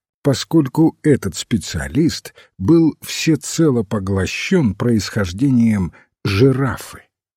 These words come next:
Отец Браун был священником католической церкви в соседнем местечке. В беседе с ним мысль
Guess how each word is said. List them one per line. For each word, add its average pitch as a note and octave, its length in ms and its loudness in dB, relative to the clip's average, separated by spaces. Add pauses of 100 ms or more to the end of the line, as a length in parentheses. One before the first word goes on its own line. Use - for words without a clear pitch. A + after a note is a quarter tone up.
(760)
Отец E3+ 680 -2
Браун D#3+ 720 -2 (340)
был G3 180 2
священником A#2 1120 0
католической B2 880 -2
церкви E3+ 640 0
в - 100 -14
соседнем C3+ 600 2
местечке. - 600 -4 (520)
В E2+ 140 -4
беседе F#2+ 460 0
с - 140 -6
ним D3 300 0 (260)
мысль A2+ 680 2